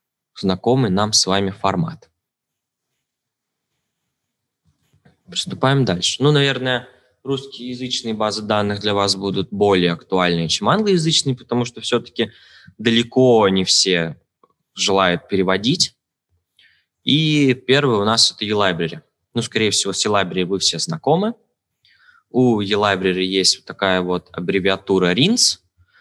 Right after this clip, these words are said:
Наверное, каждый из вас знает, что это российский индекс научного цитирования,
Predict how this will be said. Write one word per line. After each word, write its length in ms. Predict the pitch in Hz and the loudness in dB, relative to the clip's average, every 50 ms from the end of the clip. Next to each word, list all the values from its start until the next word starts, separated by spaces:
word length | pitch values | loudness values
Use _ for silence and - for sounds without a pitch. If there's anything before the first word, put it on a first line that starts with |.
| _ _ _ | _ _ _
Наверное, 440 | 104 104 104 104 101 98 95 95 95 | 0 2 2 4 4 4 2 2 2
каждый 420 | - 120 110 101 95 87 101 95 | 2 0 0 0 0 0 2 2
из 100 | 92 90 | 4 4
вас 300 | 95 92 90 87 85 - | 4 4 4 4 4 4
знает, 340 | 95 92 101 131 180 214 214 | 4 4 4 4 2 2 2
что 340 | - - - - 151 151 156 | 0 0 0 2 4 4 4
это 400 | 151 143 - - 135 131 127 127 | 4 2 2 2 2 4 4 4
российский 460 | 127 127 - - 131 127 - - 127 | 2 2 2 2 2 0 2 2 4
индекс 320 | 127 123 117 120 113 - | 4 6 4 2 0 2
научного 420 | - 120 120 120 117 - - 117 110 | 4 4 4 4 4 4 2 2 2
цитирования, 880 | 107 - - - - - 117 110 113 110 107 104 104 104 104 98 101 | 2 0 -2 -2 -2 0 0 2 2 2 2 2 0 0 -2 -2 -4